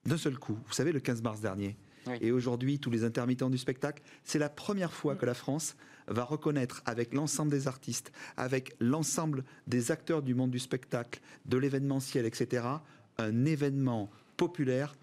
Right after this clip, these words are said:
Speaker 1: au service des Français.
Speaker 2: C'est intéressant ce que vous dites, parce qu'il y a évidemment un côté sérieux de l'entreprise qui va raconter comment il fabrique une pièce, comment on construit une maison, mais il y a aussi la partie culturelle qui est, qui est évidemment en très grande difficulté. Vous soutenez le Big Tour. Pourquoi, euh, la Redoute,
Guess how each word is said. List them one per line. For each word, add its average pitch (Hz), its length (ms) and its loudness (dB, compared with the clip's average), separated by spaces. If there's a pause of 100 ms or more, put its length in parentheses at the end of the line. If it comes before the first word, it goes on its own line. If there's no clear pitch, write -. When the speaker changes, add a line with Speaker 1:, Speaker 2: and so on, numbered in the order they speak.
(140)
Speaker 1:
au 135 80 4
service 123 280 -2
des 117 100 2
Français. 101 340 -2
Speaker 2:
C'est - 80 -8
intéressant 127 360 -6
ce - 80 -8
que 123 100 -8
vous 117 100 -6
dites, 110 160 -10
parce 110 160 -8
qu'il 117 100 -6
y 110 60 -2
a - 20 -2
évidemment 110 320 -4
un 101 40 -8
côté 104 220 -8
sérieux 110 360 -4
de 101 60 -8
l'entreprise 123 520 -6
qui - 140 -10
va 107 80 -4
raconter - 420 -6
comment 104 240 -8
il 104 100 -10
fabrique 113 400 -8
une 131 140 -6
pièce, 147 300 -6
comment 110 200 -6
on 101 60 -8
construit 117 360 -6
une 113 60 -6
maison, 135 240 -2 (380)
mais 110 80 -4
il 110 60 -4
y - 20 -4
a 107 60 -2
aussi 156 400 -4
la 107 100 -4
partie - 340 -10
culturelle 120 720 -4 (120)
qui 101 100 -8
est, 92 180 -4
qui - 140 -12
est - 80 -8
évidemment 104 360 -2
en 113 40 -6
très - 200 -2
grande 120 220 -4
difficulté. 107 460 -6 (500)
Vous 127 300 0
soutenez 190 380 -2
le 208 60 -2
Big 151 200 -4
Tour. 151 180 -2
Pourquoi, 220 420 0
euh, 80 400 -4
la 131 120 2
Redoute, 139 500 -2